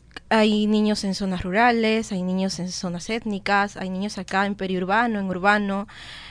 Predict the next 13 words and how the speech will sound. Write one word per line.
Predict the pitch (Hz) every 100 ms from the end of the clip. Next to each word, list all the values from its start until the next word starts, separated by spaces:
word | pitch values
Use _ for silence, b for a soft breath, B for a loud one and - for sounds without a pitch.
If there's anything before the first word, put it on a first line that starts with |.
| B - - - -
No | 226 240
tenemos | 269 262 262 277 277
aún | 214 220 247
la | 254
cobertura | 214 190 185 - 254 254 269 302
de | 202 190
la |
educación, | 190 190 180 - 214 190 170 170 - b b
de | 220
una | 240 294
educación | 269 - 214 240
de | 254
calidad, | 185 175 214 202